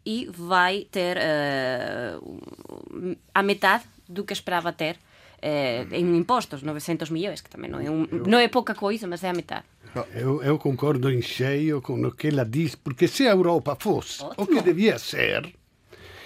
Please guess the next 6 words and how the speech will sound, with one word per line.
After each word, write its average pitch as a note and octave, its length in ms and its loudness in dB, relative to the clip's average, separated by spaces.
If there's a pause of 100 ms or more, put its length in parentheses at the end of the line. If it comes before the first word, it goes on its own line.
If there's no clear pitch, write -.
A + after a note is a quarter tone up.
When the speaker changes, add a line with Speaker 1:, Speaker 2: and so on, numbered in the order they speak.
(160)
Speaker 2:
Em G#3+ 140 6
vez C4+ 220 4
que F#3+ 160 4
ter, B2+ 680 2
eh, A2 320 -2 (300)
eh, A2+ 280 -8